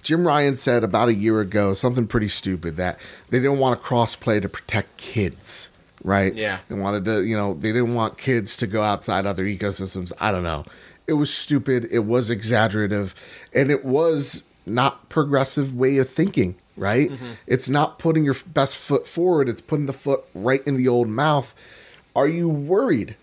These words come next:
Speaker 1: that Jim is now in control of the helm at Sony when it comes to crossplay?
Speaker 2: I am, and it's not even just crossplay. It's the backwards compatibility as well,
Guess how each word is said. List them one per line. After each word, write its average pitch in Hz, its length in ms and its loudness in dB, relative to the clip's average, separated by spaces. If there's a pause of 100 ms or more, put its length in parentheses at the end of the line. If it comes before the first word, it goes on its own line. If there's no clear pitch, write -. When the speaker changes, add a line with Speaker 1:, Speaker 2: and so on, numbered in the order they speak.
Speaker 1:
that 101 180 -2
Jim 120 460 0
is 107 240 0
now 117 260 2
in 117 100 -2
control 113 720 0
of 156 240 2
the 131 80 2
helm 101 480 -2
at 104 140 0
Sony 110 340 -2
when 120 100 0
it 117 80 -4
comes 190 260 0
to 190 60 0
crossplay? 90 580 -2 (540)
Speaker 2:
I 156 160 2
am, 202 200 2
and 139 160 -2
it's 160 140 -4
not 214 120 2
even 202 120 0
just 185 200 -4
crossplay. 131 460 -2
It's 113 220 -10
the - 120 -16
backwards 160 380 -2
compatibility 160 720 -4
as 104 160 -8
well, 110 320 -4